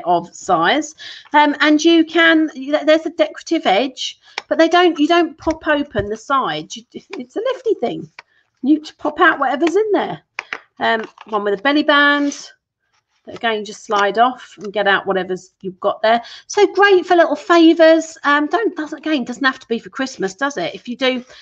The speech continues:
Valentine's at a kind of primary school or something like that. And then you've also got some holes where you can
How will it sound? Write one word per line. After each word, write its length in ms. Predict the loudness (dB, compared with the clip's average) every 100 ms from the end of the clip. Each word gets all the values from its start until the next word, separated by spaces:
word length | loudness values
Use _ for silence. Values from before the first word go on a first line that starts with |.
| -20 _
Valentine's 760 | 0 2 0 0 2 2 0 -2
at 140 | -2
a 100 | -2 -4
kind 180 | -2 -2
of 80 | -4 _ -2
primary 400 | 2 4 2 -4
school 360 | -2 -2 0
or 60 | 0
something 260 | -2 -2
like 200 | 0 0
that. 260 | 2 2 0 -10 -20 _ 0
And 80 |
then 80 | 4
you've 120 | 4
also 200 | 4 0
got 200 | 0 -2
some 100 | -2
holes 460 | -4 2 2 0 -2
where 140 | -2
you 260 | -2 -6 -10
can 360 | -8 -6 -6